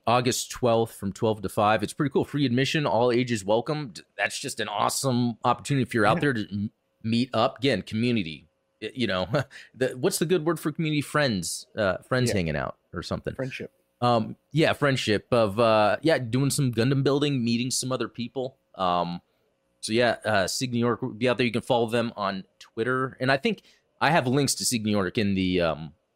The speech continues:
Speaker 1: uh, they're a, uh, con-, they're a sponsor of this channel, so, um, you can check them out in the links below.
Speaker 2: Yeah, good bunch of guys, a lot of some, some
Speaker 1: Yeah.
Speaker 2: talented Gunpla builders in that group. So.
Speaker 1: Oh yeah, yeah, they're, they're keeping the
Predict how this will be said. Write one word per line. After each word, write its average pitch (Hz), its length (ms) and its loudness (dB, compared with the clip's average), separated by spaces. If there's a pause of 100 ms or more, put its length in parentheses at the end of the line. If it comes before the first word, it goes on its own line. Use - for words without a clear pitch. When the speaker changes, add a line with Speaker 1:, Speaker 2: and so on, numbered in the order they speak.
(460)
Speaker 1:
uh, 82 340 2 (140)
they're 107 200 2
a, 92 360 2
uh, 92 200 0
con-, 98 220 -4
they're 101 180 0
a 95 40 0
sponsor 92 500 -2
of 78 140 -4
this 82 160 -4
channel, 80 320 -6
so, 80 300 -6 (580)
um, 76 320 -2 (340)
you - 0 -
can 87 80 -12
check 98 160 -4
them 92 140 -2
out 90 100 0
in - 40 -8
the 85 60 -4
links 90 220 -6
below. 85 340 -2
Speaker 2:
Yeah, 98 120 -10 (260)
good 127 160 2
bunch 123 220 0
of 104 80 -6
guys, 104 480 2
a - 20 -6
lot 104 140 2
of - 40 -14
some, - 240 -10 (120)
some 113 240 -6
Speaker 1:
Yeah. 123 140 2
Speaker 2:
talented 110 360 -2 (280)
Gunpla 95 360 -2
builders 85 380 -6
in 71 80 -8
that 62 180 -6
group. - 240 -8
So. - 140 -6
Speaker 1:
Oh 101 100 4
yeah, 71 380 0
yeah, 92 200 2
they're, 104 200 -2
they're 117 160 -2
keeping 170 500 0
the 123 240 4